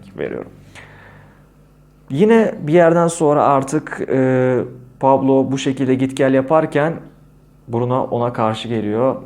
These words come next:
E, diyor ki, "Ben boru hattı döşeyeceğim." "Ha ha ha," diyor, dalga geçiyor. "Ne boru hattı? Dağdan tepeye kadar işte bu senin zamanın alacak. İşte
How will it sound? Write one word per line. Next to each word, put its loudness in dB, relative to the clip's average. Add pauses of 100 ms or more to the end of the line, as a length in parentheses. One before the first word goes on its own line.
(360)
E, -10 (520)
diyor -2
ki, -4
"Ben -2 (120)
boru -2
hattı -4 (140)
döşeyeceğim." -10 (760)
"Ha 0
ha 2
ha," 0
diyor, -2
dalga 0
geçiyor. -2
"Ne -2
boru 0
hattı? -2
Dağdan 0
tepeye 0
kadar 0
işte -6
bu -2
senin -4
zamanın -2
alacak. -2 (320)
İşte -2